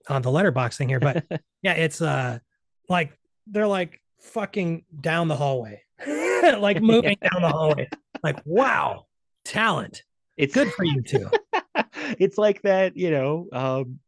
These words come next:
Speaker 2: like, uh, yeah, you know, especially when people were younger and it's first started, things are, like I said, hot and heavy. It's
Speaker 1: Hot
Speaker 2: like,
Speaker 1: and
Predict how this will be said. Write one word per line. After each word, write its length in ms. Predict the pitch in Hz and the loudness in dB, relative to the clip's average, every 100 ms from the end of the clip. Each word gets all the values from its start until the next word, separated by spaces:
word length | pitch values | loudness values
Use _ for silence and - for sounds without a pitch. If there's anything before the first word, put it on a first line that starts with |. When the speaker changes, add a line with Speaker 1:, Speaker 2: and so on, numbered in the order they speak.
| _ - | _ -4
Speaker 2:
like, 180 | 113 101 | -4 -2
uh, 60 | 120 113 | -12 -10
yeah, 120 | 113 | -6
you 100 | 107 | -4
know, 80 | 104 | -2
especially 260 | 92 117 117 | -4 -4 -2
when 180 | 101 98 | -4 -4
people 240 | 110 113 | -6 -2
were 60 | 98 | -2
younger 400 | 92 107 98 101 | 0 0 2 0
and 140 | 95 | -2
it's 180 | 87 - _ | -10 -12 _
first 240 | 110 113 | 0 0
started, 440 | - 98 98 107 82 | 0 2 2 0 -4
things 180 | 95 95 | -8 -4
are, 80 | |
like 140 | 87 87 | -4 -4
I 40 | |
said, 140 | 90 82 | -6 -6
hot 200 | 90 101 | -6 -2
and 80 | 95 | -2
heavy. 180 | 95 | -2
It's 80 | 95 | -2
Speaker 1:
Hot 80 | 147 | 0
Speaker 2:
like, 140 | 185 | 0
Speaker 1:
and 60 | 165 | 0